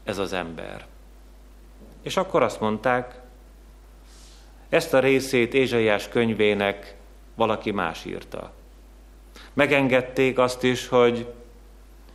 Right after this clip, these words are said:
biztosan akkora tekintély lehetett Ézsaiás, hogy voltak tanítványi körök, akik úgy gondolták, hogy oda kell adni Ézsaiás neve alá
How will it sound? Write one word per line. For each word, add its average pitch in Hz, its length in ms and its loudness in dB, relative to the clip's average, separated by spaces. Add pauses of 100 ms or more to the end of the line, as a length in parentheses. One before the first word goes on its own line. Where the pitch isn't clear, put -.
biztosan 127 600 0
akkora 131 460 2
tekintély 107 720 0
lehetett 104 520 0
Ézsaiás, 107 760 0
hogy 104 280 0 (220)
voltak 127 580 2 (400)
tanítványi 123 680 2
körök, 98 540 -2 (1040)
akik 135 340 0
úgy 147 140 4
gondolták, 135 800 2
hogy 117 460 0 (720)
oda 147 260 2
kell 123 200 2
adni 101 500 0
Ézsaiás 104 600 -2
neve 92 400 0
alá 82 420 -2